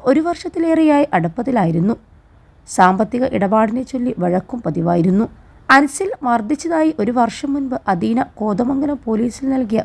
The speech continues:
പരാതി രണ്ടാഴ്ച മുൻപ് പിൻവലിച്ചിരുന്നു. എന്നാൽ ഒത്തുതീർപ്പ് പ്രകാരമുള്ള പണം അൻസിൽ നൽകിയില്ല. ഇതേ ചൊല്ലിയുള്ള തർക്കമാണ് കൊലപ്പെടുത്താൻ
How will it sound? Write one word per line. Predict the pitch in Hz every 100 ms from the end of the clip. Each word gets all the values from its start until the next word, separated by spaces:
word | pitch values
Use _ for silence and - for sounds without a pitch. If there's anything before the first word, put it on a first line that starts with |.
| -
പരാതി | 185 185 196 196 - - _ _ _ -
രണ്ടാഴ്ച | 185 190 247 - 247
മുൻപ് | 247 202 -
പിൻവലിച്ചിരുന്നു. | 180 165 165 170 208 202 240 - _ _ - _ _ - 180
എന്നാൽ | 196 214 240 175
ഒത്തുതീർപ്പ് | - 196 226 240 - 254
പ്രകാരമുള്ള | 254 254 254 240 233 247 - 170
പണം | 170 208 - 180
അൻസിൽ | 180 165 - - 175
നൽകിയില്ല. | 165 139 190 220 - - _ _ _ _ _ _ -
ഇതേ | 269 311 359 359
ചൊല്ലിയുള്ള | 359 349 330 330 277
തർക്കമാണ് | 226 - 302 285 277 -
കൊലപ്പെടുത്താൻ | 208 208 277 269 285